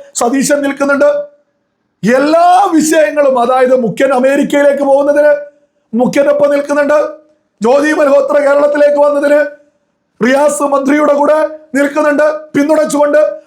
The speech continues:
അങ്ങനെ എല്ലാത്തിനും നിലപാടുള്ള വി ഡി സതീശനൊക്കെ എന്തുകൊണ്ടാണ്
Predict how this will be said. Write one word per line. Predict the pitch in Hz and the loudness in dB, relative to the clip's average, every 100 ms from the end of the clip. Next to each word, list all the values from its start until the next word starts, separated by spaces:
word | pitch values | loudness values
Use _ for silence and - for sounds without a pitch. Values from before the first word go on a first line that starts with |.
| - | -6
അങ്ങനെ | 185 240 311 349 | -2 0 0 2
എല്ലാത്തിനും | 247 226 247 269 285 311 330 339 349 339 349 339 | 2 2 2 2 2 4 2 0 -2 -2 0 0
നിലപാടുള്ള | 294 285 262 269 262 226 202 208 262 - _ 175 | 0 0 0 0 0 0 0 0 -2 -8 _ -4
വി | 196 240 285 | -2 0 0
ഡി | 311 311 | 0 0
സതീശനൊക്കെ | 277 269 269 277 254 254 254 247 - - 240 | 0 0 0 0 0 2 0 0 -6 -2 0
എന്തുകൊണ്ടാണ് | 254 277 294 285 285 262 254 262 | 0 0 0 0 0 0 0 2